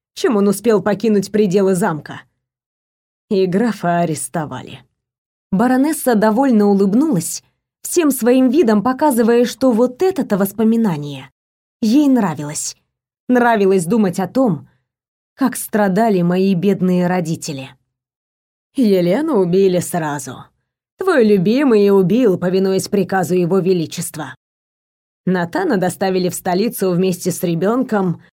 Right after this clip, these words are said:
которого ошибочно приняли за его дочь. В той неразберихе, что начала твориться в замке после нападения хальдагов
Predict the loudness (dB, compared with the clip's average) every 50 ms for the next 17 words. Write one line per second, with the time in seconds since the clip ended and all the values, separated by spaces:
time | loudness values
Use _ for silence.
0 | _ _ _ _ _ _ _ _ _ -6 -6 -4 -2 0 0 0 2 2 0 0
1 | -2 -4 -2 0 0 0 0 0 -4 -4 -4 -2 -2 -2 -2 -2 -2 -2 0 0
2 | 2 2 2 2 0 0 0 -2 -2 -6 -10 _ _ _ _ _ _ -8 -6 -2
3 | 0 2 0 0 -2 -4 -6 -6 -6 -8 -10 -10 -12 -14 -14 -12 -14 -16 _ _
4 | _ _ _ _ _ _ _ _ _ _ _ -16 -6 0 2 4 4 4 4 2
5 | 2 2 2 2 4 4 4 4 2 0 0 -2 -2 -4 -4 -4 -2 -2 0 0
6 | 0 -2 -2 -2 0 0 0 0 0 0 2 2 0 0 0 -2 -4 -2 0 0
7 | 0 0 0 -2 -4 -4 -4 -4 -4 -2 -2 -2 -2 0 -2 -2 0 0 0 0
8 | 0 0 -2 -4 -4 -4 -4 -4 -2 -2 -2 -2 -2 -2 -2 -4 -6 -6 -8 -20